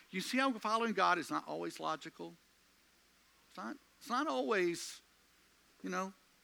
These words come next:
put the net on the other side of the boat. And then, uh, they often can sacrifice short term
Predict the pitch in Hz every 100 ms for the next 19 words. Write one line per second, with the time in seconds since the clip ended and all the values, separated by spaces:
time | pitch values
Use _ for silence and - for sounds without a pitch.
0 | _ - 233 233 185 160 151 139 123 -
1 | 107 92 82 - _ _ - - - -
2 | - - - 180 226 240 226 220 - 196
3 | 202 196 - - _ - - 139 226 254
4 | 226 220 233 214 - 208 - 214 214 208
5 | 202 202 - 220 254 240 175 151 139 180